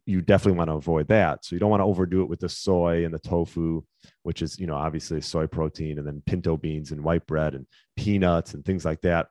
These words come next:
So keep an eye on, on that if, if, if, if that's become an intricate role in your diet. Um, you just wanna be careful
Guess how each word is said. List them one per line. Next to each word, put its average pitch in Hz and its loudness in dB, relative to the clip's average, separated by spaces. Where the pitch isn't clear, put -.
So 90 -2
keep 165 -4
an 113 2
eye 110 4
on, 92 0
on 87 -4
that 92 4
if, - -2
if, 92 -4
if, 95 -2
if 190 -2
that's 190 2
become 85 -2
an 90 -4
intricate 87 -2
role 85 2
in 80 -4
your 95 2
diet. 67 -2
Um, 78 -4
you 87 -8
just 82 -2
wanna 78 -2
be 80 -8
careful 80 0